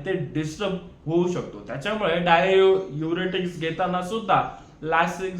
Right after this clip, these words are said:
डायटर घेताना सुद्धा डॉक्टरांच्या सल्ल्याने त्याचा वापर केला पाहिजे. त्यानंतर नॉन स्टेरॉइडल अँटी इन्फ्लेमेटरी ड्रग. आपल्या सामान्य भाषेमध्ये याला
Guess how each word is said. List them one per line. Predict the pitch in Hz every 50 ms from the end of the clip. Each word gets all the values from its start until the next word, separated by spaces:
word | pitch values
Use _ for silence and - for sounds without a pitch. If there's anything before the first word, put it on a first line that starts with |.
| 170 165
डायटर | 156 156 156 156 170 165 156
घेताना | 156 156 156 170 170 170 170
सुद्धा | 170 202 190 160 135 135
डॉक्टरांच्या | - 147 143 143 160 160 156 151 156 160 160
सल्ल्याने | 160 - 143 135 139 151 156 165 151 143 185 226 220
त्याचा | 226 214 170 139 -
वापर | 160 135 127 135 131 - 151 160
केला | 165 - 139 127 127
पाहिजे. | 120 117 113 110 110 - - - - - - - - - - -
त्यानंतर | 240 240 247 262 262 269 262 262 262 262 254 240 220
नॉन | 196 202 226 233 240 233 233
स्टेरॉइडल | - - 233 226 220 226 226 226 220 208 180 185 190
अँटी | 175 170 175 175 180 208 202 190
इन्फ्लेमेटरी | 190 185 180 196 185 180 180 165 151 143 175 175
ड्रग. | 156 147 147 135 113 - - - - - - - - -
आपल्या | 151 180 - 247 233 226 226
सामान्य | 226 - - 220 208 220 247 269 269 269 269 254
भाषेमध्ये | - 202 190 190 - 240 233 220 226 220 226 226
याला | 214 185 175 180 180